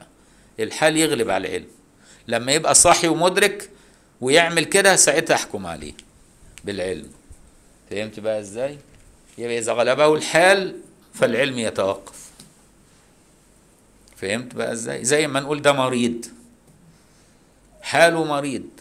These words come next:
لا يستطيع أن يتوضأ، يبقى حاله يغلب العلم، فهو ما يتوضاش، يتيمم ويصلي. طب حاله في مرض شديد يمنعه حتى من الوضوء و-، إيه؟ والتيمم،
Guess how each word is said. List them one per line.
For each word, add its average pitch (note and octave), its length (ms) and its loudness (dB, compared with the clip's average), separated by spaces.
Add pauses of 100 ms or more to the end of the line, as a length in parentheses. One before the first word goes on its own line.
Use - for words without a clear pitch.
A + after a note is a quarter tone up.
(1040)
لا A#2+ 160 2
يستطيع C3 520 0
أن C3 80 -4
يتوضأ، B2+ 580 0 (460)
يبقى G2 280 -8
حاله D3+ 500 2
يغلب C#3+ 320 0
العلم، A2 360 -2 (120)
فهو B2+ 160 -8
ما C#3 140 -2
يتوضاش، A2+ 500 -4 (300)
يتيمم B2 540 -4
ويصلي. F#2+ 280 -10 (1700)
طب B2+ 160 -2
حاله F3 360 4
في D3+ 160 -2
مرض D3 440 0
شديد D3+ 380 -2
يمنعه C#3+ 260 0
حتى E3 300 2
من D3 120 0
الوضوء C#3+ 520 0
و-، C#3 120 4
إيه؟ D3 420 -2 (480)
والتيمم، A2 680 -2